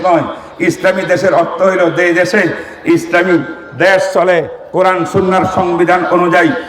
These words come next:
আমার দেশে কোরআন সুন্নাহর সংবিধান অনুযায়ী দেশ চলে না। তাই এটাকে ইসলামী দেশ বলা হয় না, এটা মুসলিম দেশ বলা হয়, ঠিক না, ঠিক করবো? এই দেশে আইন কানুন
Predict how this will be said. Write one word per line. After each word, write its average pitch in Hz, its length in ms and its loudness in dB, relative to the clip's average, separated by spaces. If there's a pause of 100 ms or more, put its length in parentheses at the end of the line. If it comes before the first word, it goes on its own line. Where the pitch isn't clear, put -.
(140)
আমার 180 340 2
দেশে 170 220 -2
কোরআন 165 340 2
সুন্নাহর 175 420 0 (280)
সংবিধান 175 600 0
অনুযায়ী 175 300 2
দেশ 170 320 0
চলে 180 220 4
না। 160 400 0 (140)
তাই - 200 2
এটাকে 175 220 0 (100)
ইসলামী 180 380 2 (140)
দেশ 175 120 2 (120)
বলা 170 200 4
হয় 170 140 2
না, 170 100 2
এটা 170 120 2 (140)
মুসলিম 180 320 0 (100)
দেশ 165 200 2
বলা 156 180 2
হয়, 143 160 2
ঠিক 156 160 2
না, 151 60 4 (180)
ঠিক 143 160 0
করবো? 113 220 0 (1300)
এই 196 120 2
দেশে 196 260 2
আইন 185 140 0 (100)
কানুন 190 200 2